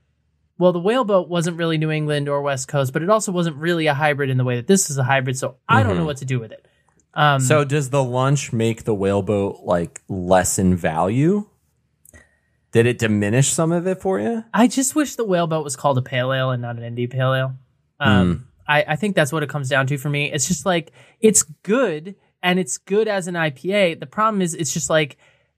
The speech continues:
Speaker 1: it's not, it's not juicy enough to be one. It's not bitter enough to be the other. And it's, and, and this is also that case, but this is more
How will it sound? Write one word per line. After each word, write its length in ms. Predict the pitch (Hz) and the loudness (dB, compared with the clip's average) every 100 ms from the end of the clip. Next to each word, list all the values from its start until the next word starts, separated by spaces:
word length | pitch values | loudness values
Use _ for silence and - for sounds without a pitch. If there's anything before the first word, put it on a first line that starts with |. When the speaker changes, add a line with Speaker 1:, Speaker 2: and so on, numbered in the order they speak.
| - | 2
Speaker 1:
it's 300 | 175 - - | 2 2 -4
not, 640 | 170 180 202 214 - - - - _ - | -2 0 2 0 -2 -4 -8 -8 _ 0
it's 260 | 185 - | 0 2
not 260 | 196 208 170 | 0 0 -2
juicy 500 | - 165 226 - 220 | -2 2 2 2 -2
enough 340 | 175 147 131 | 2 2 0
to 120 | - 143 | -8 0
be 260 | 156 139 | 0 2
one. 420 | 127 123 123 127 143 | 0 0 2 2 2
It's 220 | 135 - | -2 -2
not 360 | 165 156 - | 0 -2 -4
bitter 240 | 143 202 208 | -4 0 0
enough 240 | 175 151 | 0 -4
to 100 | - | -6
be 120 | 143 143 | -4 -2
the 180 | 135 | 0
other. 300 | 117 127 131 | 2 0 0
And 220 | 131 143 143 | -2 -2 -4
it's, 260 | 131 - - | -4 -6 0
and, 260 | 156 151 131 | 2 2 0
and 360 | 165 165 156 139 | -4 -2 -2 0
this 260 | 226 226 | 0 0
is 340 | 190 156 131 - _ | -2 -4 -6 -10 _
also 380 | 170 214 208 165 | 0 0 0 -2
that 360 | 143 131 123 - | 0 -2 -2 -8
case, 360 | - 151 160 - _ _ _ - | -4 -2 -2 -6 _ _ _ -10
but 120 | 165 | -4
this 220 | 220 196 | 0 0
is 120 | 180 | 2
more 540 | 156 156 180 190 185 | 2 0 -2 -2 -4